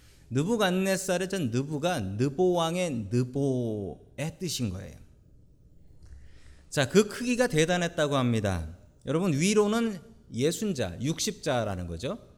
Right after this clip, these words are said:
그리고, 어, 옆으로는 여섯 자라고 합니다. 여러분, 그러면 이 길이가 어느 정도 되냐면요, 한 자가 한 사십오 센티 정도가 되거든요. 그러니까 두 자가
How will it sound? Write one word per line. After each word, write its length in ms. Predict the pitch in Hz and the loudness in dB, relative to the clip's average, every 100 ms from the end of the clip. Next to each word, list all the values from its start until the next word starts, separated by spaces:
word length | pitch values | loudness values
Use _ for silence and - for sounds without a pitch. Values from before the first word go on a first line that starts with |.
| - | -14
그리고, 500 | - 143 185 208 - - - - | -6 -2 0 -2 -6 -20 -20 -18
어, 160 | - 80 95 | -14 -10 0
옆으로는 680 | 127 135 196 208 226 - 104 | 0 0 -2 -2 -2 -6 -4
여섯 540 | 113 131 185 185 - | -4 -2 -4 -6 -8
자라고 880 | 151 127 104 95 85 78 - 104 107 | -4 -4 -4 -6 -10 -10 -8 -6 -4
합니다. 380 | 92 87 87 - - - - - - - | -4 -4 -10 -16 -20 -20 -20 -20 -20 -8
여러분, 280 | 127 160 190 | -2 -2 0
그러면 260 | 165 175 185 | 0 0 0
이 140 | 156 | -2
길이가 320 | 160 156 175 | -2 -2 -2
어느 240 | 156 165 160 | 0 0 0
정도 260 | 160 143 | -2 -2
되냐면요, 720 | 131 117 104 101 160 156 92 90 - - - - | -2 -2 -2 -4 -4 -6 -8 -10 -18 -20 -20 -20
한 260 | - 196 240 | -8 -4 0
자가 260 | 160 107 | 0 0
한 120 | 127 147 | -2 -4
사십오 500 | 143 139 170 151 135 | -8 -6 -6 -4 -4
센티 540 | 127 104 - 92 82 - | -4 -6 -8 -10 -10 -14
정도가 420 | - 98 90 95 92 | -10 -8 -8 -10 -8
되거든요. 720 | 98 92 92 98 151 110 92 - - - - | -6 -6 -6 -6 -6 -8 -10 -18 -20 -20 -16
그러니까 280 | - 113 | -6 -6
두 260 | - 131 147 | -2 -2 0
자가 540 | 151 127 143 202 214 | 0 0 0 -2 -6